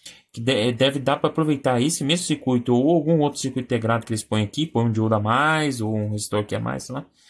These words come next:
E põe pra chavear na frequência da seta, piscando. Sem relé, eu acho que é isso. Esse cara aqui, ó, é um diodo rápido, tá?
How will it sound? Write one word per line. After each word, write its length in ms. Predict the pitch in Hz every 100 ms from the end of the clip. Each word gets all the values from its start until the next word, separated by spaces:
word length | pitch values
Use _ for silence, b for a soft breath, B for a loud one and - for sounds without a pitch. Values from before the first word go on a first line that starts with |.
| b b b _
E 340 | 120 139 175 - _ _ _ _ _ _
põe 160 | - 127
pra 100 | 139
chavear 580 | - 143 147 127 131 - _
na 240 | - 117 123
frequência 420 | 123 127 131 127
da 80 | 139
seta, 360 | - 135 120 -
piscando. 560 | - 113 - 110 101 _ b b b b b b b b b b b _ _ -
Sem 180 | -
relé, 480 | 107 135 123 113 - -
eu 140 | 98
acho 120 | 101
que 80 | -
é 40 | 196
isso. 340 | - - - - - - - - _ -
Esse 260 | 143 170 135
cara 180 | 135
aqui, 260 | 120 - 175
ó, 180 | 147 87 - _ _ _ _ _ _ - -
é 140 | 110
um 640 | 113 127 127 117 107 98 95
diodo 240 | 117 120
rápido, 440 | 101 113 160 208 -
tá? 300 | 139 170